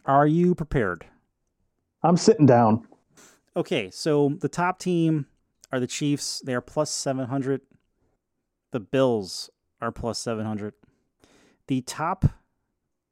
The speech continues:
Speaker 1: well, I'm sorry, this is, like, who's gonna win the Super Bowl, so, um, the Rams are plus twelve hundred, and the Cowboys are plus twelve hundred, and then everyone else goes up from there.
Speaker 2: Man, the Cowboys, th-,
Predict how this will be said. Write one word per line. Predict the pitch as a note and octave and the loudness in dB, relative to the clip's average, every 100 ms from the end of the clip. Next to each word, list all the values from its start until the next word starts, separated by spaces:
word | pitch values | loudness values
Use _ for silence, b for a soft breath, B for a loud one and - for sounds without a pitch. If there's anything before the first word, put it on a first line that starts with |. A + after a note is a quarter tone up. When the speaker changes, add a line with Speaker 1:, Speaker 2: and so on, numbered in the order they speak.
| _ _ _ - | _ _ _ -2
Speaker 1:
well, | C3+ C3 | 2 4
I'm | C3+ | 4
sorry, | B2+ B2+ A#2+ | 2 0 0
this | C#3 | -2
is, | D#3+ | 0
like, | C#3 A#2+ | 0 0
who's | C#3 | -2
gonna | B2 G#2 | 0 -2
win | G#2 G#2 | -4 -4
the | F#2+ | -6
Super | G#2 F#2 | -8 -8
Bowl, | - F#2 F2+ | -6 -8 -6
so, | - F#2 F#2 _ b b b b b - | -8 -8 -10 _ b b b b b -10
um, | G#2+ G2+ G2 F#2+ F#2+ - _ _ _ _ _ _ | -2 0 0 -4 -8 -14 _ _ _ _ _ _
the | C3+ | -4
Rams | A#2 A2+ C#3+ G3 F#3 | -2 2 2 2 0
are | D#3 | -2
plus | - D#3+ - | 0 -2 -2
twelve | - D3 C3+ | -2 -2 0
hundred, | D3+ C#3 C#3+ C#3+ - | -2 0 -2 -2 -4
and | A#2+ | -6
the | |
Cowboys | A#2 B2+ B2 G#2 G#2 | -4 0 0 0 -4
are | G2 | -6
plus | - A2 - | -8 -10 -8
twelve | A#2 G#2+ | -8 -8
hundred, | A2+ G#2+ G#2+ A2+ | -6 -6 -6 -4
and | A2+ | -4
then | A2+ | -4
everyone | B2+ B2+ B2 A#2 | -2 -2 0 0
else | G#2+ - | -2 -4
goes | G#2 F#2+ | -10 -10
up | G2 - | -12 -14
from | F2+ F2 | -14 -12
there. | F2 - _ _ _ _ _ _ _ _ _ _ - - - | -12 -16 _ _ _ _ _ _ _ _ _ _ -14 -10 0
Speaker 2:
Man, | A#2+ A2+ A#2 | 4 4 4
the | B2 | 2
Cowboys, | A#2+ E3 D#3 B2 A#2 A2 A2+ | 2 4 4 4 2 0 -6
th-, | D#3+ C3+ | -8 -8